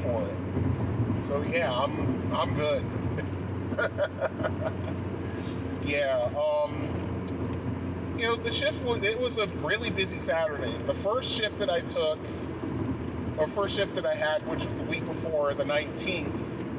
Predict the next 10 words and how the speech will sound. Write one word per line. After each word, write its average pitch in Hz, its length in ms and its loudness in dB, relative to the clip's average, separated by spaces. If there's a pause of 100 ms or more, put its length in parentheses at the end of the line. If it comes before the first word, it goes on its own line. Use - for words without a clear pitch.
(720)
it 277 140 2
was 277 260 -2 (200)
fairly 440 420 2
busy, 415 560 -2 (920)
you 202 160 0
know, 175 280 2 (280)
fairly 196 400 2
busy, 170 420 0
but, 151 460 2 (1600)
um, 302 380 2